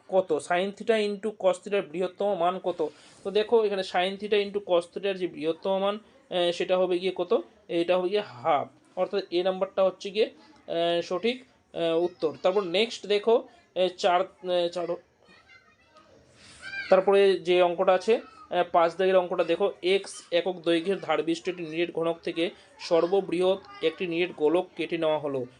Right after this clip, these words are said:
গোলকটির ব্যাস এর দৈর্ঘ্য কত হবে? এগুলো অপশন দেওয়া আছে। তো তোমাদেরকে আমি চিত্রের সাহায্যে জিনিসটা বুঝাই। দেখো এক্স একক দৈর্ঘ্যের ধার বিশিষ্ট, দেখো একটা ঘনক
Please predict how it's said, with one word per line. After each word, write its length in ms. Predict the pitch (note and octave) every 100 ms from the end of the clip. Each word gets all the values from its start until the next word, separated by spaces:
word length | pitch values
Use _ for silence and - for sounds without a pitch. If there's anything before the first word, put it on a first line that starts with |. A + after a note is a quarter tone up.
| _
গোলকটির 420 | E3+ F3+ G3 A3 E3+
ব্যাস 460 | D3+ D3+ E3+ - - _
এর 220 | - E3+ C3+
দৈর্ঘ্য 340 | D3+ E3 E3+
কত 200 | D#3 D3
হবে? 300 | D3 C#3 B2 - - _ -
এগুলো 200 | E3+ F3
অপশন 320 | F3 E3 F#3 F3+
দেওয়া 180 | F3+
আছে। 220 | F3 G3 - _ _
তো 80 | F3
তোমাদেরকে 380 | F3+ F3 F3+
আমি 80 | F#3 F3+
চিত্রের 300 | E3+ F#3 F3
সাহায্যে 260 | F3+ E3+
জিনিসটা 260 | F3 E3+ F3
বুঝাই। 360 | D3 D3 D#3 - - _
দেখো 280 | F3 F3 A3+ -
এক্স 420 | F#3 G3+ G#3+ - -
একক 220 | F3+ G3 E3+
দৈর্ঘ্যের 320 | E3+ F3 F#3
ধার 240 | D3+ D#3
বিশিষ্ট, 220 | D#3 D3+ F3+
দেখো 140 | G3
একটা 180 | G3+ G3
ঘনক 360 | - D3 E3+